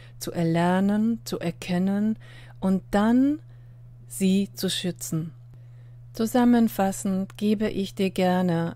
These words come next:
als meine persönliche Botschaft mit. Es ist wichtig zu beachten, dass Hochsensibilität und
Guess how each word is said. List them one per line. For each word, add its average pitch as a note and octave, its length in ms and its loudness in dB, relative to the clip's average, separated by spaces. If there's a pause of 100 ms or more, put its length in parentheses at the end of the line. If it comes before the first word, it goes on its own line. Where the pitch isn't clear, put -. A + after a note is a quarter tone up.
(120)
als F#3+ 200 -8
meine G#3+ 220 2
persönliche G3 680 0
Botschaft E3+ 760 -4
mit. D#3 340 -6 (880)
Es - 160 -4
ist G#3+ 220 -4
wichtig A3+ 380 0
zu G#3+ 100 -2
beachten, F#3+ 720 -2
dass E3 240 -6
Hochsensibilität F3+ 1300 -2 (440)
und F#3+ 380 0